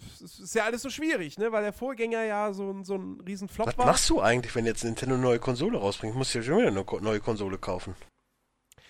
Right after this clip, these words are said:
Speaker 1: Äh, abwarten. Ich meine, die Wii U habe ich mir jetzt auch bei weitem nicht zum Start gekauft, direkt, blind.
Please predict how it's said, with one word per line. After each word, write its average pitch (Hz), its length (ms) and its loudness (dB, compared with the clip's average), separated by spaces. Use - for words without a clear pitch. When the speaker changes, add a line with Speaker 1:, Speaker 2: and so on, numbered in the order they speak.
Speaker 1:
Äh, 135 420 -20
abwarten. 139 540 -2
Ich 113 80 -14
meine, 156 120 4
die 151 120 2
Wii 139 160 -2
U 202 80 4
habe 175 120 2
ich - 100 -10
mir 170 80 2
jetzt 147 180 -2
auch 202 240 0
bei 147 140 -2
weitem 170 260 2
nicht 147 220 -6
zum 139 100 -12
Start 180 300 0
gekauft, 143 420 -4
direkt, 156 540 -8
blind. 135 360 0